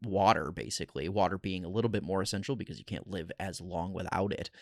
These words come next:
But enough days without food production would be absolutely devastating for society. And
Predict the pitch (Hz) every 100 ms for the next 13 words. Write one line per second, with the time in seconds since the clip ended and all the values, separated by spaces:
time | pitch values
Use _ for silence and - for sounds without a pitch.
0 | - - - 123 113 113 - 127 123 135
1 | 139 139 123 107 - - 160 127 107 -
2 | 107 104 107 - - 110 123 135 - 98
3 | 82 90 82 - 90 87 87 78 101 -
4 | 120 151 101 87 67 104 98